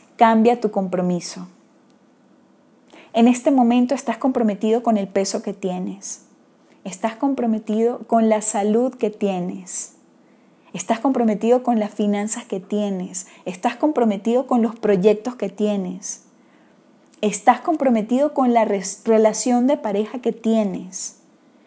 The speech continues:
Incluso estás comprometido con las excusas que tienes.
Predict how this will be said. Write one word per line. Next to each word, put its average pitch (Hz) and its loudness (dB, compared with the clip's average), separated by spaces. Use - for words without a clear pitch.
Incluso 277 4
estás 240 0
comprometido 220 0
con 208 -2
las 185 -10
excusas 226 -2
que 190 -2
tienes. - -6